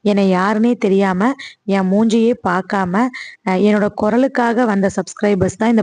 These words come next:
பதிமூணு கே, பதிமூணாயிரம் சப்ஸ்கிரைபர்ஸ் வந்து என்னோட குரல்ல மட்டும்தான், என்னோட வாய்ஸை மட்டும்தான் அவங்க கேட்குறாங்க. எ-, என்ன, என்னோட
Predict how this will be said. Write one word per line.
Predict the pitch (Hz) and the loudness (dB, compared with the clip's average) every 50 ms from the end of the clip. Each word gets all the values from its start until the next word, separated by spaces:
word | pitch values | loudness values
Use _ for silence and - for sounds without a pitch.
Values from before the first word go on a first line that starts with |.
| 214 - | 0 0
பதிமூணு | 180 185 196 202 202 196 196 190 196 208 262 - - - - - - _ _ _ | 0 0 2 2 2 2 2 2 0 0 -2 -6 -12 -20 -18 -20 -20 _ _ _
கே, | - 220 214 214 - - 214 - 202 | -2 0 0 2 0 -2 -2 -2 -2
பதிமூணாயிரம் | 185 196 190 196 196 190 185 185 196 202 202 208 196 - | 0 2 2 2 2 2 2 2 2 2 2 0 0 -2
சப்ஸ்கிரைபர்ஸ் | - - - - - 196 202 190 165 180 - - | -6 -8 -8 -4 -2 0 0 0 0 -2 -2 0
வந்து | 185 185 185 196 269 339 339 - - - - - - | 0 0 2 2 0 0 -2 -6 -12 -14 -16 -6 -2
என்னோட | - 202 208 208 202 196 190 190 - 220 | 0 2 2 2 2 0 -2 -2 -2 -2
குரல்ல | 220 247 269 269 269 269 247 220 | 0 2 2 2 2 2 0 0
மட்டும்தான், | 202 202 190 165 - 190 202 208 202 | 0 -2 -2 -2 -2 -2 -2 -2 -2
என்னோட | 247 202 196 190 190 185 | -2 -2 -2 0 0 0
வாய்ஸை | 180 185 190 226 247 - | 0 0 0 0 -2 0
மட்டும்தான் | - 226 220 190 214 202 220 | 0 0 0 0 0 0 0
அவங்க | 220 214 196 190 - 196 | 0 0 0 -2 -2 -2
கேட்குறாங்க. | 185 185 - 208 190 185 180 190 185 - - - _ _ - _ - - - - - - - 220 | -2 -2 -2 -2 -2 -2 -2 -2 -2 -4 -4 -8 _ _ -20 _ -16 -14 -14 -16 -10 -4 0 0
எ-, | 220 214 208 202 | 2 2 2 2
என்ன, | 202 214 214 214 214 214 | 2 2 2 2 2 2
என்னோட | 208 208 202 202 196 202 202 | 2 2 2 2 2 0 0